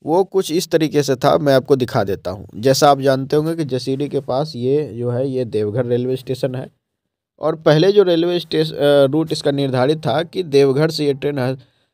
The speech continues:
अ, इस तरीके से घोरमारा होते हुए दुमका आती और दुमका से फिर ये रामपुर हाट आ जाती। रामपुर हाट में इस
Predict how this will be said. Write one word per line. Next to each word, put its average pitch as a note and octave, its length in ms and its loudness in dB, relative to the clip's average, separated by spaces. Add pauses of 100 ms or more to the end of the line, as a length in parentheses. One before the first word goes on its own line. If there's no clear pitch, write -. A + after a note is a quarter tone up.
(220)
अ, A#2 80 -2 (520)
इस D#3 220 -6
तरीके D3 360 -2
से D3 160 0
घोरमारा B2+ 520 2
होते C3+ 320 2
हुए C#3+ 140 2
दुमका A#2+ 460 -2
आती D3+ 360 -2 (640)
और F#3+ 200 -2
दुमका D#3+ 540 2
से G3+ 180 0
फिर F3 280 -2
ये F3 420 2
रामपुर C#3 440 0
हाट D#3+ 200 2
आ D#3+ 80 4
जाती। D#3+ 380 2
रामपुर C#3 540 2
हाट D#3+ 340 4
में D#3 440 2
इस D#3+ 340 -4